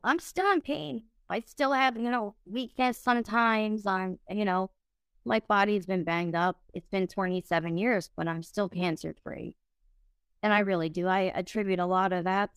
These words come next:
to, um, my attitude to,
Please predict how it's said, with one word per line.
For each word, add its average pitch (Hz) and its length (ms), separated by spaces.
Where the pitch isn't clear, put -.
to, 165 360
um, 156 400
my 202 220
attitude 202 640
to, - 360